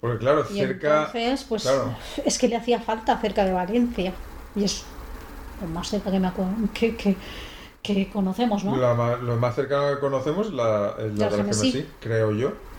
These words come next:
Speaker 1: Gratuita, ¿eh? Sí, para, para, para dar un servicio, creo que es esa. No para ir a,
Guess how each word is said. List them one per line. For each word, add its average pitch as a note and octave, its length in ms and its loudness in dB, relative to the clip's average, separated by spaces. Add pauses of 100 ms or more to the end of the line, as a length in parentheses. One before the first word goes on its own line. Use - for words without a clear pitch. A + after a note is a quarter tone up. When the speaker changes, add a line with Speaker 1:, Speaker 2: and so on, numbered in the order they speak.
(240)
Speaker 1:
Gratuita, A#2+ 720 2
¿eh? - 40 -6 (1080)
Sí, C3 140 0
para, G#2+ 400 2
para, G#2+ 260 2
para A2+ 160 2
dar B2+ 140 2
un C#3 100 -2
servicio, C3+ 600 2 (320)
creo A#2+ 240 4
que A#2 60 0
es G#2+ 80 0
esa. G2+ 260 0 (680)
No A#2+ 220 -2
para A#2+ 480 2
ir B2+ 200 0
a, B2 60 4